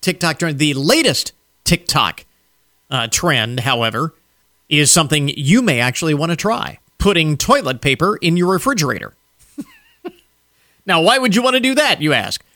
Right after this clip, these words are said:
Well, according to fans of the practice, this is the big thing, toilet paper helps absorb odors in the refrigerator. Now, yes, you could do, you could put baking soda, which is what people typically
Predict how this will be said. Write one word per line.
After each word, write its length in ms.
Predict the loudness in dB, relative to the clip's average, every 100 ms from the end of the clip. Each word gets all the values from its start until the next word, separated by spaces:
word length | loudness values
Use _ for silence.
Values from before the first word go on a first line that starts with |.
| _ -4
Well, 140 | 0
according 420 | 2 2 4 2
to 280 | 2 2 2
fans 720 | 0 0 2 2 0 -2 -4 -2
of 220 | -2 0
the 80 | 0
practice, 440 | 0 0 -2 0
this 140 | 0
is 80 | 2
the 80 | 2
big 200 | 2 0
thing, 260 | -2 -2 0
toilet 420 | 2 2 2 -2
paper 400 | -2 0 -4 -6 _ _ _
helps 320 | -2 0 0
absorb 840 | 0 0 2 2 4 2 2 -2 -6 _ _ _ 2
odors 680 | 4 4 2 0 0 -4 -8 _ _ _ 0
in 300 | 2 4 2
the 380 | 2 2 0 -2
refrigerator. 680 | -2 2 2 2 0 -2 -8 _ _ _ _ _ _ _ _ _ _ 0
Now, 180 | 2
yes, 340 | 4 2 0 0
you 100 | 0
could 200 | 0 2
do, 280 | 4 2 0
you 120 | -2
could 160 | -2 -4
put 180 | -2
baking 340 | 0 2 0 0
soda, 400 | 0 0 -2 -6 _ _
which 120 | 0 2
is 80 |
what 240 | 0 -2 _ -4
people 240 | -2 0
typically 580 | 0 0 0 -2 -4 -6